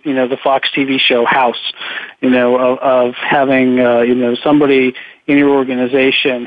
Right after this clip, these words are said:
who, uh, may be brilliant, maybe a, you know, an incredibly talented professional in their discipline, but,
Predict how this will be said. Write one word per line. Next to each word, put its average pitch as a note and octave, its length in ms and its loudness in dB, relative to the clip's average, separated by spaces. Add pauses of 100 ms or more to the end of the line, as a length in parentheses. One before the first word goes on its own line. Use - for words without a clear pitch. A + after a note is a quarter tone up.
(140)
who, B2+ 480 0 (560)
uh, C3 240 -2
may C#3 160 2
be C#3+ 140 -2
brilliant, C#3 500 0
maybe C#3 460 -2
a, C3 340 -2
you C#3+ 100 -2
know, C3 300 0
an C3 120 -6
incredibly C#3+ 500 -2
talented C#3 760 -2
professional C3+ 600 -2 (1000)
in C3+ 140 2
their C3 100 2
discipline, A#2+ 580 -4 (1120)
but, B2+ 240 0